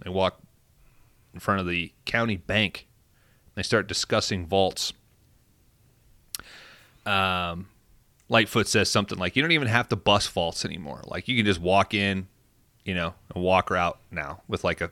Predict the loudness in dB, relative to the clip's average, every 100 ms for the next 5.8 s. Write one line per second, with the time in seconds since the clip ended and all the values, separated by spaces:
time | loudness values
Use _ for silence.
0 | -6 -2 0 2 4 4 4 0 4 6
1 | 6 2 -4 -6 -4 -2 -4 -6 _ _
2 | _ _ _ -20 -20 -20 -20 -20 -20 -20
3 | -10 -2 2 6 8 8 6 2 2 4
4 | 4 6 2 2 -2 2 4 2 0 -2
5 | -2 -4 -8 -6 -2 -2 -2 -4